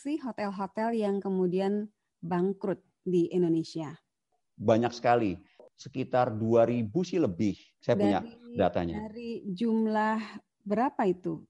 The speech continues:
Speaker 2: Hotelnya totalnya, baik yang berbintang maupun tidak, itu ada dua puluh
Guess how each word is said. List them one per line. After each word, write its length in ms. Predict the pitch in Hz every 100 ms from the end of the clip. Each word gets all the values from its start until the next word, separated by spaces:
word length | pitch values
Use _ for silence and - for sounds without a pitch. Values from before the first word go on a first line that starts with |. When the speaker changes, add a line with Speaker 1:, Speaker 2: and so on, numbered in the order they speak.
| -
Speaker 2:
Hotelnya 560 | 131 135 143 143 165 196
totalnya, 960 | - 147 139 131 131 120 98 90 123 180 _ _ _
baik 240 | 117 139 180
yang 160 | 147
berbintang 480 | 123 120 123 117 135
maupun 240 | 127 107
tidak, 480 | 117 131 101 101 113
itu 240 | 120 - 107
ada 320 | 123 120 113
dua 240 | 117 117 117
puluh 360 | 147 170 175